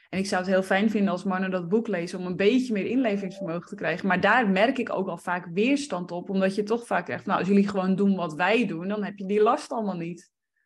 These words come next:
Hè, dus dan krijg je een beetje, als, "Doe maar gewoon wat wij doen, dat werkt heel pri-, heel prima.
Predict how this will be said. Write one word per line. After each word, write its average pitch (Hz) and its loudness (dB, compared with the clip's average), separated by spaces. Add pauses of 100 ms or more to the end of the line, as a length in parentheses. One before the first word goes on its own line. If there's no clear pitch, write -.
(540)
Hè, 262 0
dus 240 -2
dan 214 -2
krijg 180 0
je 196 -10
een 196 -4
beetje, 196 2
als, 202 0
"Doe 180 -8
maar 170 -2
gewoon 180 -4
wat 190 0
wij 196 4
doen, 170 -2
dat 165 -4
werkt 175 -4
heel 190 -4
pri-, 220 -8
heel 196 0
prima. 202 -2